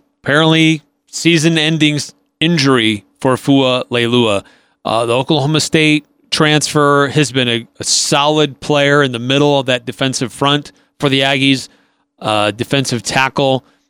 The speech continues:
He was able to blow up some plays, and, uh, he had a tackle for loss, if I'm not mistaken, against Wake Forest, uh, and was gonna be a key part of that experienced, talented defensive line for U S U.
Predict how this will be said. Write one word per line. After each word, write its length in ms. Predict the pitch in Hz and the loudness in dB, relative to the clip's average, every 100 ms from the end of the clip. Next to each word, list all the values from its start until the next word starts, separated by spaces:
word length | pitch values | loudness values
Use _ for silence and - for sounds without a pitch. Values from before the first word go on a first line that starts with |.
| _ | _
He 60 | 131 | -2
was 80 | |
able 140 | 139 135 | 0 0
to 80 | 110 | -2
blow 320 | 123 135 143 | 0 0 0
up 100 | 147 | -2
some 180 | 156 135 | -4 -4
plays, 560 | 151 139 135 131 - | -2 0 0 -2 -4
and, 280 | - 120 117 | -8 -6 -2
uh, 320 | 117 113 120 - 131 - 139 | 0 0 -2 -8 -16 -14 -4
he 80 | |
had 140 | 127 175 | -2 0
a 60 | |
tackle 300 | - 151 147 139 | 0 -2 -2 -4
for 120 | 123 | -2
loss, 360 | 117 123 139 | 0 0 -2
if 60 | - | -4
I'm 140 | 143 | -4
not 160 | 135 127 | -2 -4
mistaken, 540 | 123 - 131 139 135 - _ _ | -4 -4 -2 -2 -4 -6 _ _
against 220 | 135 123 | -4 -2
Wake 160 | 139 123 | -2 -2
Forest, 500 | 143 135 135 131 - _ _ _ _ - | 0 0 0 -2 -10 _ _ _ _ -4
uh, 240 | 117 113 131 | 0 0 0
and 480 | 151 151 160 156 - | 0 -2 -2 -4 -4
was 220 | 156 160 | -2 -2
gonna 200 | 160 190 | 0 0
be 160 | 170 175 | 2 0
a 60 | |
key 220 | - 180 | 0 -2
part 420 | 170 147 170 170 - | 0 0 0 0 -2
of 240 | 139 139 | -4 -2
that 240 | 139 139 135 | -2 -2 -2
experienced, 880 | - - - 156 151 156 147 - - | -4 -6 0 2 4 2 -2 -10 -10
talented 540 | - 147 156 135 143 | -4 0 0 0 -2
defensive 520 | 143 135 139 127 131 | -2 0 -2 -2 -4
line 340 | 123 135 165 135 | -2 0 0 -2
for 120 | 123 | -4
U 240 | 117 117 | -2 -2
S 140 | 110 - | -2 0
U. 280 | 143 113 | 0 0